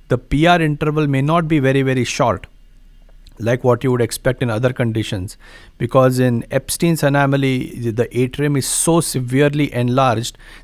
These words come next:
that, or you might have heard of Himalayan P waves to describe the E C G in Epstein's anomaly, with the P wave being very, very tall.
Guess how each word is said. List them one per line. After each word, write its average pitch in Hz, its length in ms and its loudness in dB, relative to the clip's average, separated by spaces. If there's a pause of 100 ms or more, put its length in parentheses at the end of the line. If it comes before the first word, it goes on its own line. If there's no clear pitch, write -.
that, 123 300 2
or 127 160 4
you 127 80 2
might 127 200 2
have 123 140 2
heard 127 200 2
of 120 140 2
Himalayan 127 580 2
P 131 300 0
waves 120 320 0
to 117 120 -4
describe 123 520 -2
the 120 120 0
E 120 160 -4
C 117 200 -4
G 117 120 0
in 113 80 0
Epstein's 120 520 -4
anomaly, 110 480 -2
with 104 180 -8
the 110 60 -6
P 120 260 -4
wave 120 220 0
being 113 180 -2
very, 113 220 0
very 120 240 0
tall. 107 340 -2